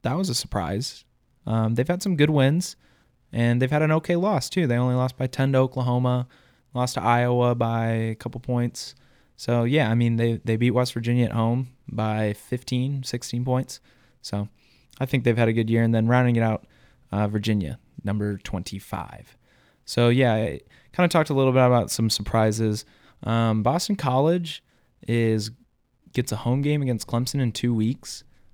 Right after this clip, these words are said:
That'll be an interesting one. Clemson on the road in Boston College will be interesting. Boston College beat 'em a few years ago.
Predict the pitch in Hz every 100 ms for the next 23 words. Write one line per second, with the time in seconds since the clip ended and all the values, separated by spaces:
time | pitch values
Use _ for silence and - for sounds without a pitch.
0 | - - 104 110 113 117 113 113 - 110
1 | 113 107 104 104 135 143 - - 117 113
2 | 120 123 113 113 117 117 120 120 123 -
3 | 120 131 143 - 151 135 123 117 110 104
4 | - - 113 110 117 147 - 156 156 131
5 | 151 220 147 110 143 135 147 147 110 98
6 | 90